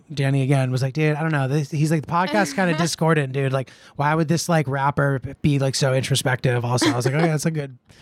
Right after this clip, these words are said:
Speaker 1: that's a good point."
Speaker 2: <laughs>
Speaker 1: Constantly talking about Danny on this podcast.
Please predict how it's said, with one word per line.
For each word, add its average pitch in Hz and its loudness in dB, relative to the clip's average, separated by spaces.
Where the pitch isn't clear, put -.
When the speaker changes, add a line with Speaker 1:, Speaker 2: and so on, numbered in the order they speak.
Speaker 1:
that's - -8
a 175 0
good 160 4
point." 139 0
Speaker 2:
<laughs> - -4
Speaker 1:
Constantly 135 0
talking 127 2
about 127 0
Danny 120 -4
on 123 -6
this 120 -8
podcast. 127 -6